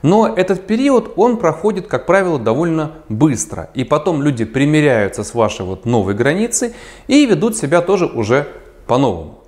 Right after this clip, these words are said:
Они прекращают свои эти проверки и в целом могут начать вести себя по-другому.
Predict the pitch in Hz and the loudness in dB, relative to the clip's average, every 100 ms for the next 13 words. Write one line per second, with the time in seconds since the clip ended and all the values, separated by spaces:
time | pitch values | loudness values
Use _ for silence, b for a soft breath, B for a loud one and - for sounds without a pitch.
0 | B B B 135 208 220 156 156 156 131 | B B B -2 0 0 -2 -2 0 -2
1 | 95 - 113 110 90 - - 123 233 262 | -4 -4 -2 -2 -4 -6 -2 0 0 -2
2 | - 196 - 185 190 107 B B B - | -2 -4 -4 0 0 0 B B B -14
3 | - - - 147 160 214 240 190 123 135 | -10 -2 4 6 6 4 0 -4 -2 2
4 | 180 139 123 135 131 131 - - 233 233 | 2 2 -2 -4 -2 -2 0 -4 -4 -2
5 | 151 123 - 151 151 123 101 80 | 0 0 0 0 0 2 0 -2